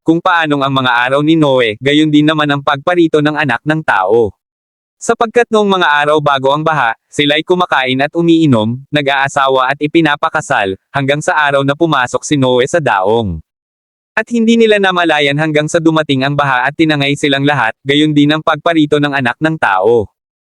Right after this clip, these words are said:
Ngunit ano nga ba ang nangyayari sa mga tila karaniwang araw na iyon? Ang mga tao noong panahon ni Noe ay tumalikod sa Diyos,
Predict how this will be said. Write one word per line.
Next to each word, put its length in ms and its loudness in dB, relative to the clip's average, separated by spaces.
Ngunit 400 2
ano 160 2
nga 160 0
ba 160 2
ang 80 0
nangyayari 560 0
sa 80 0
mga 240 -2
tila 240 2
karaniwang 560 0
araw 320 0
na 80 -2
iyon? 480 0
Ang 80 -2
mga 240 0
tao 240 2
noong 160 2
panahon 400 0
ni 160 2
Noe 320 2
ay 80 0
tumalikod 560 0
sa 80 0
Diyos, 400 0